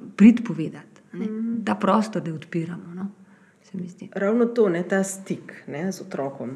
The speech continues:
Speaker 2: Da pač, če, če si v tem stiku, začutiš, ko se otrok oddaljuje, odmika, zapira, a ne.
Speaker 1: Mhm.
Speaker 2: Em, ta stik z najstniki hitro izgubljamo, a ne, tako kot si
Speaker 1: Mhm.
Speaker 2: že prej rekla, zaradi, eh,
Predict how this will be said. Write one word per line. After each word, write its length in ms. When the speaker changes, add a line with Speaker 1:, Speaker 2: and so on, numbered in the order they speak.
Speaker 2:
Da 200
pač, 260
če, 160
če 220
si 140
v 60
tem 200
stiku, 360
začutiš, 840
ko 180
se 160
otrok 400
oddaljuje, 580
odmika, 520
zapira, 480
a 60
ne. 140
Speaker 1:
Mhm. 180
Speaker 2:
Em, 420
ta 100
stik 220
z 80
najstniki 440
hitro 280
izgubljamo, 600
a 100
ne, 140
tako 180
kot 160
si 60
Speaker 1:
Mhm. 60
Speaker 2:
že 80
prej 220
rekla, 280
zaradi, 360
eh, 280